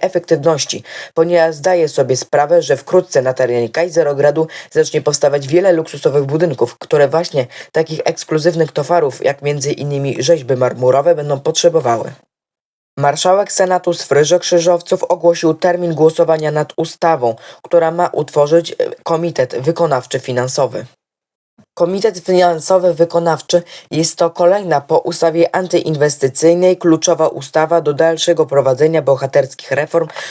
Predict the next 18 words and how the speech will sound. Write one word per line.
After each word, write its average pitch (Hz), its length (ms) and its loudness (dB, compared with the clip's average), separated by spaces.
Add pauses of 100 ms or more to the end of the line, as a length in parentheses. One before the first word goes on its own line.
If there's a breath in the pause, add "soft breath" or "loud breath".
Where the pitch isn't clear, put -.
szanownego 156 560 0
Wielkiego 135 440 0
Księcia 127 360 -2
Fryderyka. 147 600 0 (320 loud breath)
Dlatego 165 340 2
jej 196 180 -2
przegłosowanie 165 880 0
przez 143 220 -2
naszą 147 300 -4
partię 160 420 -2
i - 180 -2
naszych 151 500 -2
sojuszników 143 800 -2 (220 loud breath)
do 156 180 4
głosowania 143 680 0 (320 loud breath)
jest 160 300 0
bardzo 165 360 0
ważne. 117 400 -4